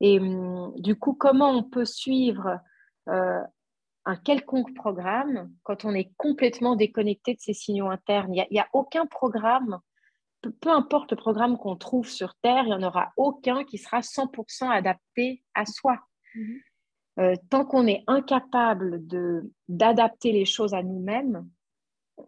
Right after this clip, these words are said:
Speaker 1: pour moi, on peut suivre aucun programme, mais de n'importe quel ordre. Moi, je pense que, que je, je, j'aurais pas pu non plus faire... Euh, 'fin, euh, un truc de, de coaching de vie, j'aurais pas pu, euh,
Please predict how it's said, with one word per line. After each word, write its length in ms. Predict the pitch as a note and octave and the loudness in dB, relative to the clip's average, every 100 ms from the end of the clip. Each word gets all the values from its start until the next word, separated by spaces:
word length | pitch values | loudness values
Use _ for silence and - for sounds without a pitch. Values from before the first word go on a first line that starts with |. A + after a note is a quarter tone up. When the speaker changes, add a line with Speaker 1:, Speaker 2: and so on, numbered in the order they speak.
| G#3+ | -8
Speaker 1:
pour 160 | - G3 | -4 2
moi, 160 | A#3 | 2
on 120 | C4 F#3+ | 2 0
peut 140 | F#3+ | -2
suivre 400 | F#3 C4 A3+ - - | -2 -2 -2 0 2
aucun 320 | C#4 C4+ B3+ | 2 0 -2
programme, 480 | - B3+ B3+ B3+ F#3 | -2 -2 0 0 -2
mais 120 | F3+ | -6
de 220 | E3+ F3+ | -6 -4
n'importe 440 | F#3+ B3 B3 B3+ - | -2 -2 -2 -4 -4
quel 180 | C#4 D#4 | -2 0
ordre. 220 | C4 F#3+ | -2 -4
Moi, 140 | G3 | -6
je 100 | G#3+ | -6
pense 240 | - A3 - | -6 -8 -4
que, 120 | F#3 E3+ - - - _ - | -6 -6 -18 -20 -20 _ -6
que 120 | F#3 | -4
je, 220 | F3 F#3 | -2 -4
je, 140 | F3 F3 _ _ _ | -4 -8 _ _ _
j'aurais 340 | - F#3 F3+ F3 | -6 -2 0 0
pas 180 | G#3+ | 0
pu 240 | G#3 - A#3 | 0 0 0
non 160 | G3+ | 0
plus 320 | F3 - A3 G#3+ | -4 -4 -2 -2
faire... 380 | - F#3 F3+ | -2 -4 -2
Euh, 240 | F3 E3+ E3+ | -2 -2 -4
'fin, 380 | - D#3+ E3 E3+ _ _ _ - | -6 -6 -6 -10 _ _ _ -10
euh, 280 | E3+ D#3 D3 - - - - | -2 0 0 -2 -8 -12 -10
un 120 | - F3 | -6 -4
truc 260 | - G3+ | 2 2
de, 240 | E3+ F3 E3+ | 4 4 4
de 140 | E3 | 4
coaching 500 | E3+ G3+ F#3+ - F3 | 2 2 2 0 2
de 100 | F3 | 2
vie, 520 | G3 G3 C4+ C4+ C4+ | 2 6 6 6 4
j'aurais 240 | A3 G3 F#3 | 2 0 -2
pas 180 | G3 F#3+ | -2 -4
pu, 420 | - A#3+ A#3 A3+ | -6 -6 -2 -2
euh, 380 | F#3+ F#3 F3+ | -2 -4 -8